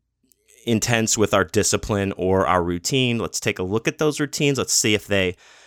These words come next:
are still what's serving us, and let's, let's pull them apart and put back together a, a, form a different th-, the, the next step, the next thing that we need to do or need to work on or need to focus on. And this is the,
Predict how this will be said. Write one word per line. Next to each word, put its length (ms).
are 140
still 220
what's 140
serving 420
us, 240
and 160
let's, 280
let's 220
pull 240
them 180
apart 460
and 180
put 240
back 280
together 500
a, 240
a, 100
form 460
a 40
different 440
th-, 120
the, 160
the 140
next 260
step, 440
the 100
next 400
thing 340
that 160
we 80
need 160
to 80
do 240
or 80
need 160
to 80
work 340
on 160
or 60
need 120
to 60
focus 540
on. 240
And 240
this 220
is 140
the, 220